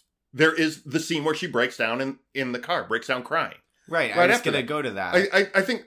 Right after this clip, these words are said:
Speaker 1: that's there. If they had had more of that, if they had had more of her sort of realizing,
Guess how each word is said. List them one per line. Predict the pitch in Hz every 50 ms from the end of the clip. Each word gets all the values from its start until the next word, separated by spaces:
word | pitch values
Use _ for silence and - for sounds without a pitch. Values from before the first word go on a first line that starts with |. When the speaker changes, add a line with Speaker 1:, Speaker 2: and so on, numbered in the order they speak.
| - -
Speaker 1:
that's | - 202 226 226 - -
there. | 139 151 185 220 202 170 151 143 - _ _ -
If | 156 151
they | - 208
had | 208 202 180
had | 175 190 190 185 165 - _
more | 127 131 143 165 175 175
of | 170 165 147
that, | 139 113 92 - - -
if | 113 123 123
they | - 151 165 170
had | 165 170 165 156
had | 156 160 175 185 196 185 156 - - _ _ _ _ _
more | - 123 131 147 170 175 170
of | 170 135
her | 117 131 131 131 131 131 131 127 123 - _ _ _ _ _ _ _ _ _ _ _
sort | - - - 165 165 165 165
of | 156 147 123 101 - _ _ _ _ _ _ _ _ _
realizing, | 107 107 135 160 180 185 170 143 110 104 101 98 95 110 110 107 107